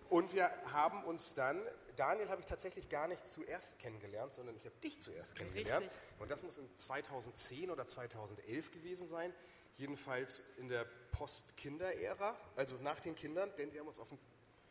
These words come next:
Speaker 1: Spielplatz kennengelernt, auf dem Kottwitz-Spielplatz. Auf dem Kotti, wie man da um die Ecke sagt. Ähm, da haben wir nämlich auch gewohnt und habt ihr auch noch in Eimsbüttel gewohnt und wir Hohe Luft. Und da haben wir uns zufällig kennengelernt.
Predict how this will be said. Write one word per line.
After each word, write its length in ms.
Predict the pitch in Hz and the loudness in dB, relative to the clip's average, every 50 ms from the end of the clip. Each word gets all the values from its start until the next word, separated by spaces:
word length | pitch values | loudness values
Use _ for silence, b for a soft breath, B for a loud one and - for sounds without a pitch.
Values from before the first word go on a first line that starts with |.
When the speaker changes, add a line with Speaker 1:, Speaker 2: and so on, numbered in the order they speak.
| - - - - | -20 -20 -16 -10
Speaker 1:
Spielplatz 540 | - - - 151 160 156 - - - - - | -10 -8 -6 -6 -6 -6 -6 -6 -10 -10 -10
kennengelernt, 560 | 101 90 85 85 85 95 110 131 160 - - - | -10 -12 -14 -12 -8 -4 -2 -2 -2 -2 -4 -6
auf 100 | - - | -4 -4
dem 100 | 180 - | -2 2
Kottwitz-Spielplatz. 800 | - 320 302 - - - - - - 92 - - 87 - - - - B B B B B B B B B - | 4 4 4 4 2 -6 -6 -6 -6 -12 -10 -10 -10 -10 -10 -14 -16 B B B B B B B B B -6
Auf 120 | - 131 | -6 -4
dem 120 | - - - | -4 -4 -4
Kotti, 440 | - - 151 - - 220 302 320 - - - 127 | 0 0 0 -2 0 -2 -2 -2 -4 -6 -14 -8
wie 60 | 147 165 | -4 2
man 160 | 165 160 160 | 2 4 6
da 120 | 165 165 | 6 6
um 160 | 165 170 175 | 6 4 2
die 100 | 170 175 | -2 0
Ecke 200 | 170 175 - 185 | -2 2 2 2
sagt. 360 | 160 175 233 - - - - - B B B B B B B - | 4 6 4 4 4 0 -12 -14 B B B B B B B 4
Ähm, 220 | 139 143 151 151 - | 4 4 6 8 8
da 120 | 151 147 | 8 8
haben 100 | 160 160 | 6 2
wir 80 | 160 170 | 0 0
nämlich 220 | 180 170 139 165 | 0 0 0 -2
auch 120 | 151 - - | -4 -4 -6
gewohnt 260 | 180 - 180 185 160 | -8 -4 -4 -4 -4
und 100 | 147 147 | -4 -6
habt 120 | 131 - 151 | -6 -6 -4
ihr 100 | 156 151 | -4 -4
auch 80 | 151 | -4
noch 100 | 156 139 | -4 -4
in 60 | 143 123 | -4 -4
Eimsbüttel 320 | 123 - - 165 165 175 | -4 -4 -6 -8 -10 -8
gewohnt 300 | 160 160 156 156 151 139 | -10 -8 -6 -6 -6 -6
und 100 | 131 117 123 | -6 -8 -6
wir 120 | 127 120 | -6 -4
Hohe 140 | 120 120 117 | -4 -2 -2
Luft. 300 | 120 147 190 - - - | 0 -2 -2 -2 -4 -8
Und 100 | 127 123 | -4 -4
da 80 | 135 135 | -2 -4
haben 140 | 143 131 120 | -4 -6 -8
wir 140 | 135 175 202 | -6 -6 -6
uns 160 | 208 - - | -6 -6 -8
zufällig 340 | - 202 - 190 190 185 - | -10 -8 -8 -8 -8 -10 -10
kennengelernt. 520 | - - 131 156 175 180 185 185 202 240 | -8 -8 -8 -8 -6 -6 -6 -4 -6 -6